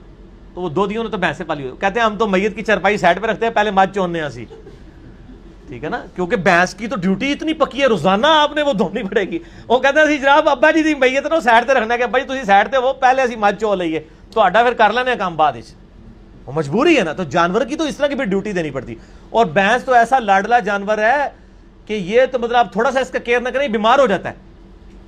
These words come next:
ठीक है ना जी, इसकी बनिस्बत गाय जो है, ये टफ जानवर है। भैंस तो बिल्कुल जिसको कहते हैं मम्मी डैडी है,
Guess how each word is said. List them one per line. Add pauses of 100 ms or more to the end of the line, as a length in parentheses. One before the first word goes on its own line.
(340)
ठीक
है
ना
जी, (600)
इसकी
बनिस्बत
गाय
जो
है,
ये
टफ
जानवर
है।
भैंस
तो
बिल्कुल
जिसको
कहते
हैं
मम्मी
डैडी
है,